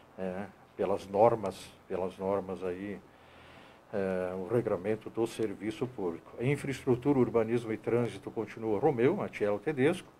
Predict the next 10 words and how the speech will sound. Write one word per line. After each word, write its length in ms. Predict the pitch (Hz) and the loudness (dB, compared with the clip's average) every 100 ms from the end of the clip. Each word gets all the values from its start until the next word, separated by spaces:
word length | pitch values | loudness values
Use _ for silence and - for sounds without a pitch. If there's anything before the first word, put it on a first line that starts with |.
| - - - - - - - - | -20 -20 -20 -20 -20 -20 -18 -6
é, 240 | 92 92 104 - - | -4 -4 -6 -14 -10
também 400 | 98 82 95 92 - - | -8 -4 -4 -6 -10 -16
dispensa 440 | 104 - 107 - | -8 -2 -2 -2
comentários. 680 | - 101 135 127 117 143 143 - - | -6 -2 -2 2 2 0 -4 -14 -4
Na 160 | 120 | 0
saúde, 540 | 120 135 110 131 143 104 | 2 2 4 4 4 2
a 220 | 92 98 | 0 -2
Vanessa 520 | 101 113 101 131 127 | 2 4 6 4 4
Caglione 460 | 113 107 95 113 101 | 0 0 2 0 0
Bordignon, 500 | 107 120 160 160 | 0 0 2 2